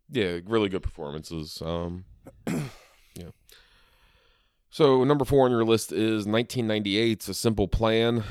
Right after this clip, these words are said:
directed by Sam Raimi, starring Bill Paxton, Billy Bob Thornton, Bridget Fonda, Brent Briscoe, and Gary Cole. Has a ninety percent from critics on Rotten Tomatoes and eighty-one percent from audiences.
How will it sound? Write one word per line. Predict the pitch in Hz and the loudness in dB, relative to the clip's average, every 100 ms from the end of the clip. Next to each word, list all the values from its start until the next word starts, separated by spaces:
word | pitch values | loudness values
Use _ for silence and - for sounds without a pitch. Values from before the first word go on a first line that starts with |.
| - 101 | -8 -4
directed | 98 95 101 85 | -2 -2 -4 -2
by | 90 | -2
Sam | 85 - 92 87 | 0 0 0 0
Raimi, | 92 101 104 101 98 90 - 87 - _ - | 0 2 2 0 -2 -6 -14 -20 -20 _ -18
starring | - 90 82 80 | -2 0 0 -2
Bill | 85 82 | -2 2
Paxton, | - 104 101 - 95 95 95 90 87 | 2 2 -2 -4 -6 -4 -4 -8 -8
Billy | 90 87 | -4 -2
Bob | 80 78 - | -2 -6 -4
Thornton, | 101 92 90 92 90 | -2 0 -2 -4 -4
Bridget | 85 87 80 | -4 -6 -6
Fonda, | - 87 85 85 87 87 82 | -4 -2 -2 -2 -2 -2 -6
Brent | 76 85 78 - | -4 -4 -6 -4
Briscoe, | 95 - - 104 101 98 | -6 -4 -4 0 0 0
and | 87 82 | -2 -4
Gary | 90 76 | -6 -6
Cole. | - 104 113 117 - _ - - - _ - | -4 0 0 -2 -8 _ -20 -20 -20 _ -4
Has | 98 | -2
a | 90 | 0
ninety | 87 95 107 101 | 0 0 2 0
percent | 104 95 110 95 | -2 0 -2 -2
from | - 85 | -4 -10
critics | - 117 117 - | -2 -2 -2 -2
on | 110 | 0
Rotten | 110 107 107 | 2 2 0
Tomatoes | 110 101 104 104 92 | -2 0 2 0 0
and | 85 | -4
eighty-one | 85 85 76 85 | -4 -4 -2 -2
percent | 90 90 95 76 | -2 -2 -4 -4
from | 80 64 | -8 -6
audiences. | 82 90 95 - 101 101 | -4 -4 -6 -6 -8 -8